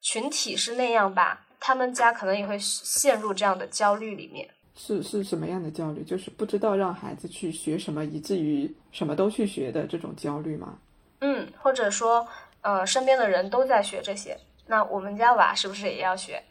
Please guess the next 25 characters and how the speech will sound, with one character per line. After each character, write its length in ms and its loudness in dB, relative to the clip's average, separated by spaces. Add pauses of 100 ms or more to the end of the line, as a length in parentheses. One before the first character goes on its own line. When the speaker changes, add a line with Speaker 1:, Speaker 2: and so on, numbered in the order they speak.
(160)
Speaker 1:
<laughs> 60 -8 (2500)
现 220 8
在 160 10
的 220 8
小 200 2
朋 240 0
友 320 6 (380)
都 100 8
活 220 4
得 100 6
太 220 0
精 260 -4
致 180 0
了， 240 -2 (380)
其 140 -6
实 240 2 (140)
现 200 4
在 120 8
的 100 6
家 180 10
长 280 6
需 160 2
要 100 8
放 260 4
手， 280 -4